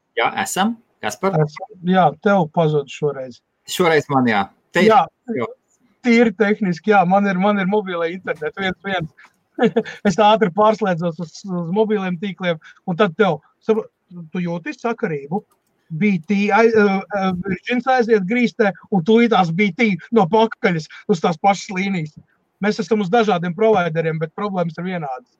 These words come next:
Speaker 2: Nu, tā kā jā. Tā, davai ātri izējām, ka mums tur bija.
Speaker 1: Toties nā.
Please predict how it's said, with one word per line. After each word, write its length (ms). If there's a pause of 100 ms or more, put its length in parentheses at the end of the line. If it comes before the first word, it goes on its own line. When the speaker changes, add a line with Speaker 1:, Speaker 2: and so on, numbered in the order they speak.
(920)
Speaker 2:
Nu, 180
tā 140
kā 160
jā. 140 (420)
Tā, 140
davai 280
ātri 360
izējām, 240
ka 80
mums 240
tur 160
bija. 160
Speaker 1:
Toties 320
nā. 160